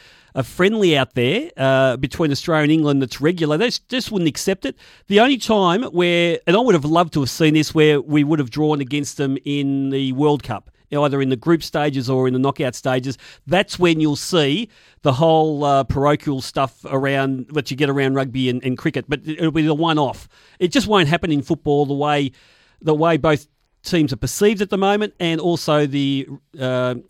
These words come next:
the restriction on players being, uh, let go from their clubs because of the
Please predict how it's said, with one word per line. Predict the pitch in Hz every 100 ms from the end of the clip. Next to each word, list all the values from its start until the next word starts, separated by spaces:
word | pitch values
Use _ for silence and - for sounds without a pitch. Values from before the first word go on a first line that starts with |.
| -
the | 151
restriction | 143 - 214 - 143
on | 139
players | 123 151 143 143 113
being, | 143 135 135 120 131
uh, | 120 123 123 113 - _ -
let | 165 120
go | 143
from | 135 131
their | 131
clubs | 123 - 131 110
because | - - 120
of | 123
the | 120 127